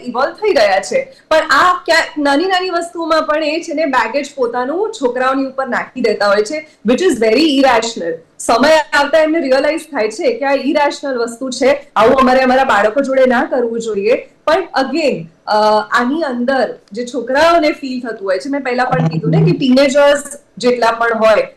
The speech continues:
એ લોકોને બહુ જ બોડી ઇમેજ, સેલ્ફ ઇમેજ, એના ઇશ્યુઝ normally પણ થતા હોય છે. હું તમને એક સિમ્પલ, અ, મતલબ,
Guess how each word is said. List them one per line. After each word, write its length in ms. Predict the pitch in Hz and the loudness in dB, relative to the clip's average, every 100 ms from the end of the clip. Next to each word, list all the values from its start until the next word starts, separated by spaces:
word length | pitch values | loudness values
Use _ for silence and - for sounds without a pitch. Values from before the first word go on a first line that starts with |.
| - | -2
એ 60 | 285 | 0
લોકોને 280 | 330 392 | 2 2
બહુ 320 | 330 254 285 381 | 2 2 4 4
જ 200 | 339 226 | 2 2
બોડી 420 | 240 247 285 277 | 2 4 2 0
ઇમેજ, 360 | 262 254 254 254 - - - | 2 2 2 -2 -8 -20 -2
સેલ્ફ 300 | 277 269 269 - | 2 2 0 -6
ઇમેજ, 380 | 269 247 247 247 - | -4 0 2 0 -4
એના 160 | 269 381 | -4 -2
ઇશ્યુઝ 420 | 330 - 359 359 277 | -4 -8 -10 -10 -4
normally 460 | 254 254 269 381 | -2 0 0 -2
પણ 200 | 480 453 427 | -2 -4 -4
થતા 200 | 226 - | -6 0
હોય 240 | 330 226 196 | 0 0 -4
છે. 120 | - | -12
હું 320 | - _ 302 | -20 _ -4
તમને 160 | 339 415 | -4 -4
એક 100 | 403 | -8
સિમ્પલ, 640 | 311 277 - 330 370 359 - | -6 -6 -2 -2 -4 -12 -8
અ, 80 | 226 226 233 233 - _ - | -4 -2 -2 -6 -12 _ -10
મતલબ, 320 | 247 240 240 | -6 -4 -4